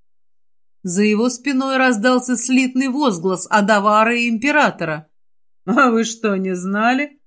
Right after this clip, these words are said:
И на миг усмехнулся. «Украшение, что у нее на шее, скрывает ее истинное происхождение,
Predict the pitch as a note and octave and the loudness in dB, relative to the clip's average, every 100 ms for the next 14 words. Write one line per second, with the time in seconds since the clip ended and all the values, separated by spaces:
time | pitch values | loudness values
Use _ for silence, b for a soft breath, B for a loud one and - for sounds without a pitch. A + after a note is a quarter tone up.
0 | _ _ _ _ G3+ G3+ G3 F#3 F3+ F#3+ | _ _ _ _ -2 0 0 -2 -4 -6
1 | - G3 G3 G3+ F3+ E3 E3+ D#3+ _ _ | -4 -6 -4 -4 -4 -6 -8 -10 _ _
2 | _ _ _ _ E3+ G#3+ B3 B3+ B3+ C#4 | _ _ _ _ -2 0 2 2 2 0
3 | C#4 C#4 C#4 C4+ - C4 C4 B3+ C4 B3+ | 0 0 0 -2 0 0 2 2 2 2
4 | B3+ B3+ C#4 C#4 C4 - C4 C4+ C#4 E4+ | 0 0 -2 -2 -2 -2 0 2 4 4
5 | C#4+ G3 G3+ G3 G3+ G3+ F#3+ - F#3+ F3+ | 2 0 -2 0 0 0 -4 -6 -6 -4
6 | F3 F#3 F3+ - F#3+ F3+ F3+ F3 E3 D#3 | -4 -4 -6 -6 -6 -6 -4 -6 -6 -8
7 | D#3+ | -8